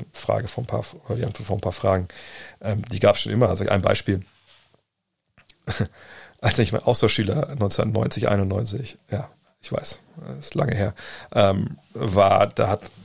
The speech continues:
mein Gastvater mir mal gesagt, warum guckst du eigentlich, ähm, N B A, das ist eher das,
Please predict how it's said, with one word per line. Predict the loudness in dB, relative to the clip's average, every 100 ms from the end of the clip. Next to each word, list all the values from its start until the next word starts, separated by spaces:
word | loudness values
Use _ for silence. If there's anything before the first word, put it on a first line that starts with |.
| -12 0
mein | 4 4 4
Gastvater | 2 2 4 4 4
mir | 2
mal | 2
gesagt, | 2 2 0
warum | 2 2
guckst | 2 -2 -2
du |
eigentlich, | 0 -2 -4 -8 -8
ähm, | -4 -2 -4 -6 _ _ _ _ _ _ _ -2
N | 2
B | 4
A, | 4 4
das | 0
ist | 0
eher | 0 0
das, | -4 -8